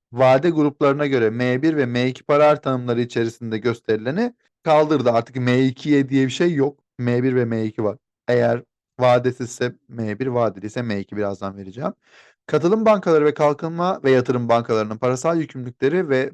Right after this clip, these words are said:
B tipi likit yatırım fonları para arzına il-, ilave ediliyor. Bu da M üç olarak ifade edilecek. <clears throat> Bankalarca yurt içinde Türk lirası üzerinden ihraç edilen ve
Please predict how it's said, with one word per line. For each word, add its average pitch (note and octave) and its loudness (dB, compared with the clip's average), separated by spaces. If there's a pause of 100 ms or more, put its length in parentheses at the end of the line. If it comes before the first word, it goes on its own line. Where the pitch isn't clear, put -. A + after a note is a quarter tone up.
(140)
B E3+ 2
tipi A#2+ -6
likit B2+ -8
yatırım D3 -6
fonları C#3 -2 (360)
para C#3+ 6
arzına B2 2
il-, G2 -6
ilave G#2 0
ediliyor. E3 0
Bu D3+ -8
da D3 2
M A#2 -4
üç B2+ -2
olarak G2 -2
ifade F#2 -4
edilecek. F#2 -4 (420)
<clears throat> - -12
Bankalarca D#3+ 0
yurt F3+ -2
içinde D#3 -8
Türk - -10
lirası D3 -4
üzerinden B2 -2
ihraç B2+ -2
edilen D#3+ -4
ve G3 -2